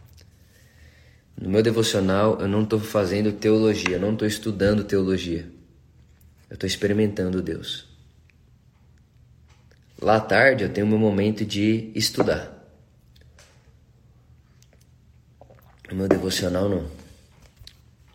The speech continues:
O meu devocional é pra experimentar Deus.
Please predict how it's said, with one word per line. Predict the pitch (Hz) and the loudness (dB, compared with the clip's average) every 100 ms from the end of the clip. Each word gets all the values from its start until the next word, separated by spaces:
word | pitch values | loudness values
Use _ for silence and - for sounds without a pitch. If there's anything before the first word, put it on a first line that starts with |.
| - - | -18 -8
O | |
meu | 92 | -4
devocional | 92 92 90 92 85 90 95 92 92 - - - - - - - - - - _ _ - _ _ - - - - _ _ _ _ _ _ _ | -2 -2 -2 -2 -2 0 0 0 -4 -14 -20 -20 -20 -20 -20 -20 -20 -20 -20 _ _ -20 _ _ -20 -20 -20 -20 _ _ _ _ _ _ _
é | - | -12
pra | 98 101 | -6 -4
experimentar | - 107 101 107 101 98 - | -2 0 0 -2 -4 -6 -6
Deus. | - - - | -8 -12 -14